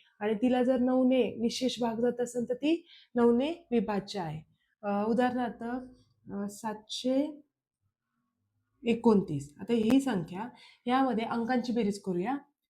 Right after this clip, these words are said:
सात अधिक दोन अधिक नऊ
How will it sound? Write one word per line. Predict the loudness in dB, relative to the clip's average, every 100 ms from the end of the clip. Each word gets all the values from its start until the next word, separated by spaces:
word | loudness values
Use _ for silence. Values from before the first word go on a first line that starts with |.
| -20
सात | -2 0 0 -4 -6
अधिक | -2 -2 -4 -8
दोन | -2 0 0 -2 -4 -8
अधिक | -6 0 0 -2 -10 _
नऊ | 0 2 0